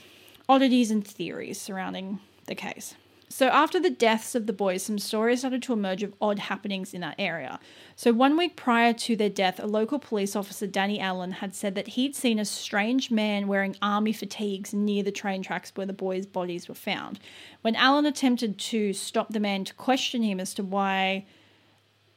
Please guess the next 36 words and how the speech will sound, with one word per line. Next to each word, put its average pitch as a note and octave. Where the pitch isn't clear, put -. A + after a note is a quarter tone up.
"Why G3+
are G#3
you G#3
out A3
here, G#3
strange F#3+
man F#3+
in F#3
army F3+
fatigues, F#3
on F#3
the F3+
train F3
track?" F#3+
the B3
man A#3+
opened A3+
fire G#3+
on G3+
him G3+
and F#3+
fled F#3+
into F3+
the G3+
woods, G3+
and G3
police G#3
searched -
the -
area, G3
but F#3+
no G3
one F3+
was F#3
ever -
found. D2